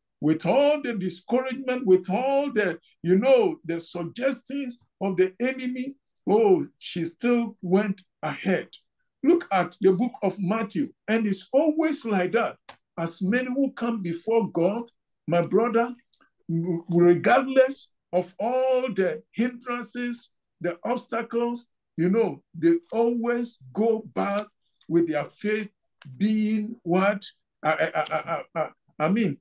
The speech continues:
being blessed by their faith. Look at Matthew chapter fifteen. Matthew chapter fifteen, I'm looking at from verse twenty-one.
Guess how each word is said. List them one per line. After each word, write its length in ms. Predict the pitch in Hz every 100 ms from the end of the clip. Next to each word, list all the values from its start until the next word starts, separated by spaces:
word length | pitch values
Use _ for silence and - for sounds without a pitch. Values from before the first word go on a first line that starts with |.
| -
being 300 | 170 247 226
blessed 500 | 165 208 190 - - -
by 180 | 160 160
their 240 | 139 -
faith. 320 | - 220 - - _ _ -
Look 200 | 285 202
at 160 | 143
Matthew 440 | 165 220 214 240 240
chapter 360 | 208 185 180
fifteen. 560 | 208 233 - 208 160 - _ _ _ _ _ - 165
Matthew 360 | 220 226 240
chapter 300 | - 175 170
fifteen, 580 | - 226 202 190 190 220 - _ _ -
I'm 260 | 165 160 185
looking 380 | 240 240 240 -
at 160 | 185 185 - - _
from 300 | - 190 175
verse 340 | 160 175 170 -
twenty-one. 680 | 190 208 185 151 214 175